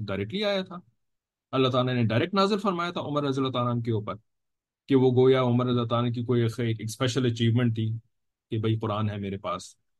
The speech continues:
नहीं, वो कुरान जो सारा का सारा उमर रज़ियल्लाहु अन्हु के पास था, जिसके बारे में फरमा रहे थे कि हम गुमराह, हमारे पास जो है वो कुरान मौजूद है,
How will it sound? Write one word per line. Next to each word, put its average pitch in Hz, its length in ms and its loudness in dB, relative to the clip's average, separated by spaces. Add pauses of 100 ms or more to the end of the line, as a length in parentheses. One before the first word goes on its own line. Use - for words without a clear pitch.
(580)
नहीं, 226 260 0
वो 214 120 0
कुरान 190 320 2
जो 202 120 2
सारा 233 440 2
का 196 140 -2
सारा 160 360 2 (240)
उमर 185 240 4
रज़ियल्लाहु 156 360 0
अन्हु 143 120 -6
के 135 80 -4
पास 123 300 2
था, 117 280 0 (200)
जिसके 147 280 -2
बारे 135 200 0
में 135 80 -2
फरमा 113 300 0
रहे 110 140 0
थे 123 140 -4
कि 131 60 -8
हम 117 180 -2
गुमराह, 110 320 0 (180)
हमारे 113 280 -2
पास 110 180 -2
जो 107 120 -6
है 104 60 -4
वो 104 80 -4
कुरान 101 280 -6
मौजूद 110 340 -2
है, 92 160 -8